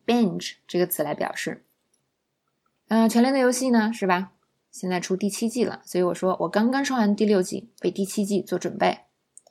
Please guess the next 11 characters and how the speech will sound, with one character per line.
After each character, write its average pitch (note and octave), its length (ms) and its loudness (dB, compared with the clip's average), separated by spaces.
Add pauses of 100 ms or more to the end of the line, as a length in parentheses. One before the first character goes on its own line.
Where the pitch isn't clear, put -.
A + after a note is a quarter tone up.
(300)
I G3 140 2
just G3 260 -2 (100)
binged G3+ 400 4
season E3+ 520 -4
six - 500 -2 (260)
to F#3+ 100 -6
get F#3 180 4
ready G3+ 400 6
for F3+ 140 -6
season D#3+ 380 -4
seven。 F#3+ 460 -2